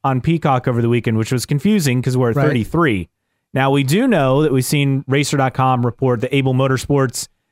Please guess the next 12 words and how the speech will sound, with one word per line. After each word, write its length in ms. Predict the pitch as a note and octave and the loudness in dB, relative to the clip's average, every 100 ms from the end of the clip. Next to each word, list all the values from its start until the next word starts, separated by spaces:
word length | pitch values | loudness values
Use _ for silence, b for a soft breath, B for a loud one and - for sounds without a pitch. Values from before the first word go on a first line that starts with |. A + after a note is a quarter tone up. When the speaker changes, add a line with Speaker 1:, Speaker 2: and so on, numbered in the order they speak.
| _ | _
Speaker 1:
has 120 | B2 C3 | -2 0
everything 420 | D3+ D#3+ E3 D#3 | 2 2 2 2
ready, 480 | C#3+ C#3+ D3 D3 - _ _ _ _ _ _ _ _ | 2 2 2 0 -4 _ _ _ _ _ _ _ _
um, 680 | A#2 A#2 A#2 A2+ G#2+ G#2+ G#2 - _ _ _ _ _ _ _ - | -2 0 2 2 0 0 -4 -10 _ _ _ _ _ _ _ -8
a-, 160 | C3+ C3+ | -4 -2
as 140 | - | -2
far 200 | C#3+ B2+ | 0 0
as 120 | A#2+ | 0
putting 300 | - C#3+ C3 | -2 -2 0
together 460 | A#2+ C3 B2+ B2 B2 | 0 0 2 2 0
an 180 | B2 C3 | 0 0
entry. 520 | C3 - C3+ B2+ | 0 0 0 0